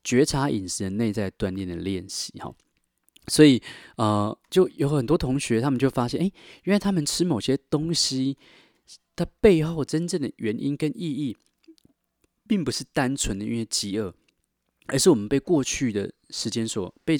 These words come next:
过去的经历所影响了，而有这样的一些行为反应。就好像我们在金钱能量疗愈课程里面曾经提到过，一个人对于金钱可能有恐惧、哀伤或者是担忧的一些的一些行为、情绪反应，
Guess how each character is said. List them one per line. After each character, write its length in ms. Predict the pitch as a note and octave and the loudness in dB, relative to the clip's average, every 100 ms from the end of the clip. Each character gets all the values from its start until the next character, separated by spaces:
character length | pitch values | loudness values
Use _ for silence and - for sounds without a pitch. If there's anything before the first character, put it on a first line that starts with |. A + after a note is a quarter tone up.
| - | 0
过 140 | E3+ | -2
去 80 | C#3+ | 0
的 60 | C3 | 0
经 200 | - C#3+ | 0 -2
历 80 | C3 | -4
所 240 | - F#2 - | -4 -8 -8
影 200 | G2 A#2 | -8 -6
响 240 | - - | -8 -10
了， 120 | F#2+ - _ - | -14 -20 _ -6
而 120 | A2+ | 0
有 180 | C3+ C3 | 2 0
这 140 | G#2+ B2 | 0 0
样 80 | |
的 80 | A2 | 0
一 60 | G#2+ | -4
些 120 | A#2+ | -4
行 220 | - F#2 | -4 -6
为 80 | F#2+ | -10
反 180 | - E2+ | -12 -12
应。 140 | G2 - - - - | -12 -14 -20 -20 -4
就 140 | B3+ | 0
好 100 | G3+ | 0
像 160 | F3 F3 | 0 -4
我 60 | |
们 100 | A2 | -4
在 120 | C#3 | -4
金 180 | C#3+ D#3+ | -4 -6
钱 160 | E3+ A#2+ | -6 -6
能 120 | G#2+ | -6
量 140 | A2+ | -8
疗 160 | G2+ F2+ | -10 -10
愈 120 | G2+ | -12
课 160 | - G#2 | -12 -16
程 120 | F#2 | -16
里 80 | E2+ | -16
面 160 | F2+ | -16
曾 140 | E2+ F#2 | -14 -12
经 160 | G#2 | -12
提 160 | A2 F2+ | -12 -12
到 160 | F#2 F2 | -12 -10
过， 200 | F2+ - - - - - | -10 -12 -20 -20 -20 -8
一 80 | A3 | 0
个 160 | G3 C#3 | 2 2
人 300 | G#2+ G2 A2+ | 0 -6 -6
对 180 | E3 | -4
于 60 | B2+ | -4
金 240 | - D#3+ | -6 -6
钱 180 | D#3+ A2 | -6 -8
可 80 | G#2 | -10
能 80 | G2 | -12
有 120 | F#2+ | -12
恐 340 | - F#2+ E2 | -12 -14 -12
惧、 280 | F2 D3 C3 - | -10 -8 -8 -8
哀 240 | C3 C#3 | -8 -6
伤 300 | C#3 B2+ B2 | -6 -8 -10
或 200 | - C3 | -6 -6
者 40 | |
是 160 | G#2 A2+ | -4 -10
担 320 | - C3+ C3+ | -10 -8 -4
忧 180 | C3+ C3+ | -4 -4
的 60 | G#2 | -6
一 20 | |
些 220 | - G2+ - _ _ _ - | -8 -8 -10 _ _ _ -12
的 80 | F#2+ | -10
一 60 | - | -8
些 160 | G#2+ | -6
行 340 | G#2+ - F2+ F#2+ | -2 -4 -4 -8
为、 140 | F2+ | -8
情 220 | F2 - F2+ | -8 -10 -8
绪 140 | A#2 | -10
反 200 | - D#2+ | -10 -10
应， 140 | F#2 | -12